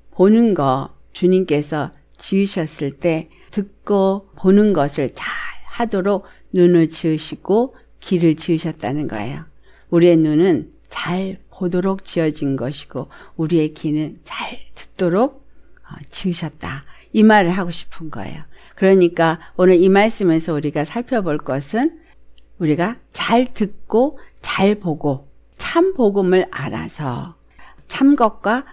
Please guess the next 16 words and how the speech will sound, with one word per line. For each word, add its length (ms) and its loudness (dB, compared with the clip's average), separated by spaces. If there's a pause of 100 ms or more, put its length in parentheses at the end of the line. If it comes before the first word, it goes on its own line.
(120)
거짓 440 -4
것을 500 -2 (180)
분별할 500 -2
수 320 -8
있겠는가 720 -2 (320)
라는 300 6
거에 400 0 (160)
초점을 600 0
맞춰보게 840 -6 (100)
되겠죠. 500 -2 (220)
그래서 340 0
저는 300 -4
오늘 240 -2
제목을 480 -4 (260)
"참 400 2
복음을 720 2